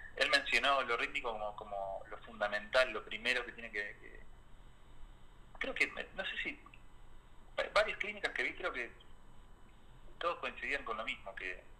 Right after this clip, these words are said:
es más importante el ritmo que, que las notas que toques. Él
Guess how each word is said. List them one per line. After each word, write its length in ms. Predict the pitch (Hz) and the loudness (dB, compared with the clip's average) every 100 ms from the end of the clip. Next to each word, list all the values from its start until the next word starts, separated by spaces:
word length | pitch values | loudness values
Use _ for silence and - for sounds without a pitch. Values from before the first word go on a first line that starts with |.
| - | -2
es 100 | 113 | 2
más 140 | 131 - | 4 2
importante 400 | 113 113 123 120 | 2 4 6 4
el 80 | 113 | 2
ritmo 280 | 135 127 101 | 0 2 0
que, 240 | 98 95 - - | 0 -4 -12 -10
que 100 | - | -2
las 160 | 101 101 | 0 4
notas 220 | 147 147 | 4 4
que 80 | - | 2
toques. 240 | 120 104 - | 0 0 4
Él 200 | 139 147 | 4 4